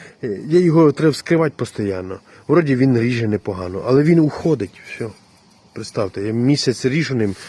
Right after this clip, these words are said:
і вже скільки осталось там, сантиметра, грубо говоря. Все. Не стоїть він своїх денег вообще. Може, Дістар там, всі кажуть, хороший, я не знаю. Я ось до попробував його, все. Ні. Більш буду брати я Дістар,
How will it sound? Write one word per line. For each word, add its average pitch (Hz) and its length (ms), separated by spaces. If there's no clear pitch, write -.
і 110 80
вже 123 180
скільки - 460
осталось 101 480
там, 98 200
сантиметра, 107 760
грубо 95 320
говоря. 95 380
Все. 104 300
Не 147 100
стоїть 117 380
він 101 100
своїх 95 300
денег 92 380
вообще. - 360
Може, 147 280
Дістар 135 500
там, 104 280
всі - 180
кажуть, 120 380
хороший, 135 560
я 120 160
не 123 100
знаю. 92 320
Я 127 100
ось 120 80
до 113 120
попробував 120 560
його, 92 300
все. 98 260
Ні. 107 220
Більш 147 280
буду 165 300
брати 135 300
я 110 100
Дістар, 95 380